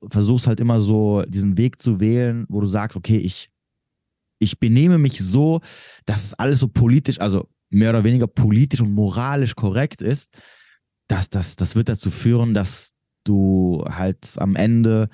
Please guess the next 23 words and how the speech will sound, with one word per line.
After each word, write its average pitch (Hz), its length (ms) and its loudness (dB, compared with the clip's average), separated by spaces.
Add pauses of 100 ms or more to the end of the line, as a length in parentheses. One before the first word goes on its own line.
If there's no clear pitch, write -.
(680)
jemand 123 420 0
bist, - 280 -2
der, 107 260 -2
der 107 200 -4
ohne 123 260 0
Ecken 117 220 -4
und 104 140 -4
Kanten 117 400 -2
ist 113 160 0
und 104 80 0
das 104 120 2
ist 101 140 0
halt 101 200 0
nicht 101 200 -2
sympathisch. 104 680 -2 (480)
Ne, 92 140 2
wenn 101 120 2
du 107 40 4
dir 110 80 4
jetzt, 110 140 -2
jetzt 101 140 -2
mal, 110 180 2
wenn 107 220 2